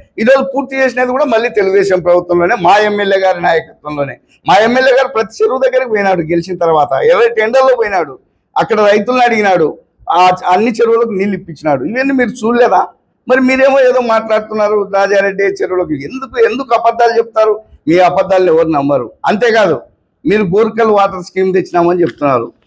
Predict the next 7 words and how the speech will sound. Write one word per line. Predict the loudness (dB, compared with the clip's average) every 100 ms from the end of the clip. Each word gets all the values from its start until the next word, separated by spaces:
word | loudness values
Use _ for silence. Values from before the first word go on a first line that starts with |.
| _ 0
బోర్కల్ | 2 2 2 2
వాటర్ | 2 0 -2
స్కీమ్లో, | -6 -4 0 2 0 -2 -8 _ _ _ _ _ _ -2
ఆ, | 2 4 4 2 0
మీరు | 0 -2 0
చేసినది | 0 0 0 -2
ఏముంది? | -2 -2 -4 -4 -6